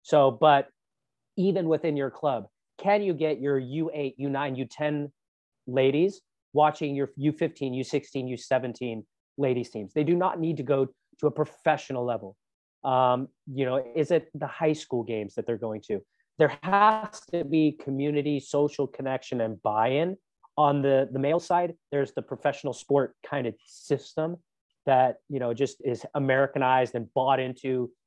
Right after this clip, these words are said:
just naturally. Um, but even then, uh, young players don't necessarily go to those professional matches. And if the, the women's game is going to grow, A, there needs to be more professional, uh, growth opport-, uh,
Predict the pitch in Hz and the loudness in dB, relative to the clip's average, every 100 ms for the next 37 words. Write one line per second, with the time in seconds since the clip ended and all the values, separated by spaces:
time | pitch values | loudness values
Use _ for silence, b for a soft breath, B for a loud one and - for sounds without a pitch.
0 | _ 147 - 117 113 - 156 156 196 202 | _ -4 -4 -4 -4 -2 0 2 0 -2
1 | _ _ _ - 135 131 156 151 170 156 | _ _ _ -2 0 2 2 0 -2 -2
2 | 143 175 175 127 120 123 131 120 120 120 | 0 0 0 -2 -8 -12 -8 -4 -4 -6
3 | _ - 127 160 151 139 151 139 127 143 | _ -8 2 4 4 0 -2 0 -2 -4
4 | 131 123 - 127 117 110 127 123 123 117 | -6 -6 -4 -4 -2 -2 -2 -2 -4 -6
5 | 113 - - 120 - 110 117 117 107 - | -6 -8 -6 -6 -6 -10 -10 -10 -14 -18
6 | _ _ _ - 139 135 131 139 - 170 | _ _ _ -2 0 0 -4 -8 2 4
7 | 165 - _ - 131 131 131 123 131 131 | 4 0 _ -14 -2 0 2 2 2 2
8 | 165 160 - 151 139 - 135 139 131 107 | 2 2 -2 -4 -4 -4 -4 -4 -6 -6
9 | 120 135 165 _ _ 143 170 160 143 139 | -2 0 0 _ _ -2 0 2 0 -4
10 | - 131 123 131 139 139 131 _ _ _ | -8 -8 -2 2 4 2 0 _ _ _
11 | - 151 139 - 165 156 165 156 143 127 | -4 -2 -2 0 0 0 0 2 2 0
12 | _ _ _ 131 123 120 117 - 127 147 | _ _ _ -8 -6 -4 -6 -6 0 2
13 | 139 - 139 135 123 - - 117 117 | 2 -2 -2 -2 -6 -10 -8 -6 -4